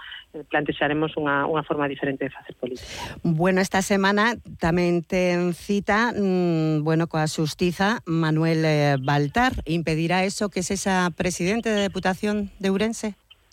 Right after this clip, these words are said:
Speaker 1: Bueno, a mí non me gusta facer, eh, xuizos paralelos e creo que é importante que os procedementos xudiciais leven o seu cauce. Eh, creo que é importante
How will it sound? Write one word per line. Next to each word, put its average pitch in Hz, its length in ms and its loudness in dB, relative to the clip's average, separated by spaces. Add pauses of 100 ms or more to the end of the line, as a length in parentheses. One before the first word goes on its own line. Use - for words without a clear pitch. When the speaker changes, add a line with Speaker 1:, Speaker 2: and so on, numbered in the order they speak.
(1040)
Speaker 1:
Bueno, 208 140 4
a - 20 2
mí 220 80 0
non 240 160 0
me 190 80 -2
gusta 185 240 -4
facer, 175 560 0
eh, 160 160 -2
xuizos 180 400 -4
paralelos 208 720 0
e - 80 -10
creo 151 320 -6
que 143 560 -4
é 165 80 -2
importante 156 560 -4
que 127 800 -2
os - 160 -4
procedementos 151 480 -2
xudiciais 151 640 -2
leven 143 320 -2
o 139 80 -4
seu 143 320 -6
cauce. 185 560 0
Eh, 135 480 -6 (320)
creo 151 240 -2
que 151 80 -6
é - 0 -
importante 147 560 -6